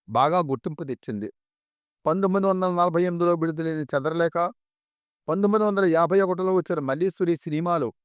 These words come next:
విజయాలతో మరి రాజేశ్వరరావు గారు వెనుదిరిగి చూడలేదు. మొత్తం ఐదు దశాబ్దాల పాటు సుమారు వంద చిత్రాలకు పైగా అద్భుతమైన సంగీతం అందించి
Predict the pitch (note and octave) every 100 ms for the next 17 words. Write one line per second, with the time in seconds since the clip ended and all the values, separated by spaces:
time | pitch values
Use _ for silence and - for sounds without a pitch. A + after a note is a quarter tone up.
0 | _ _ _ B2+ B2+ G3+ F#3 D3+ D3 C#3
1 | D3 B2+ B2+ F3 - D#3+ D#3 D3 D3 C3+
2 | C3+ F3 F3 D3+ C#3+ C#3+ C3+ A2+ A2+ _
3 | _ _ _ _ - C3 D#3+ - G#3+ F#3
4 | D#3 F#3 D#3 D3+ G3 G3 F3+ F3 D3+ E3
5 | G#3+ D#3 _ _ _ - D#3+ F#3+ A3 D3+
6 | D3+ G#3 F3+ F#3 A3 A3+ G3+ F3+ F3 F3+
7 | D3+ C#3+ G3 G#3+ G#3 E3+ D#3+ F3 F3+ F3
8 | C#3+ D3 C3+ C3+